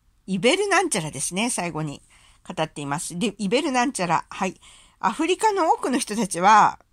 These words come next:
これを飲んでいるのでね、ほぼコロリンコの犠牲になっていないということです。はい。そういうことなんですよ。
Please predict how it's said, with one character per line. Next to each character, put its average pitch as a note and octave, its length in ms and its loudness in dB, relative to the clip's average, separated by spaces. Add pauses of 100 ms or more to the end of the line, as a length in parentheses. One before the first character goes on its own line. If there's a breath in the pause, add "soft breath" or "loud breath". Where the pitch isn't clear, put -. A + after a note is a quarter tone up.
(100)
こ C#4+ 120 -2
れ F4+ 140 2
を F#4 80 2
飲 D#4+ 240 -2
ん G4 40 -6
で C4+ 120 -2
い A#3 60 0
る F#3 80 0
の F#3 160 -2
で C3 100 -8
ね、 G#3+ 220 -4 (280 loud breath)
ほ A#4 240 0
ぼ A#3 160 4
コ A#3 200 4
ロ E4+ 160 4
リ A#4 40 -2 (180)
ン - 20 -20
コ D4+ 140 0
の A#3+ 100 0
犠 G3 160 0
牲 C#4+ 280 0
に D#4+ 200 -2
な C4 140 2
っ - 40 -20
て - 160 -8
い F3+ 140 -2
な G#3+ 160 0
い G#4+ 60 -10
と - 120 -10
い A#4 120 -2
う - 20 -14
こ G#4 120 -4
と C#4+ 140 -4
で G#3+ 160 0
す。 - 220 -6 (540 soft breath)
は G#3 260 2
い。 - 120 -6 (300)
そ G#3+ 580 2
う G3+ 60 2
い F3 300 -2
う D#3 60 -8
こ F#3 140 -6
と B3+ 160 -8
な F#4 160 0
ん D#4+ 60 -6
で C#4+ 120 -4
す C#4+ 120 -8
よ。 B3+ 240 0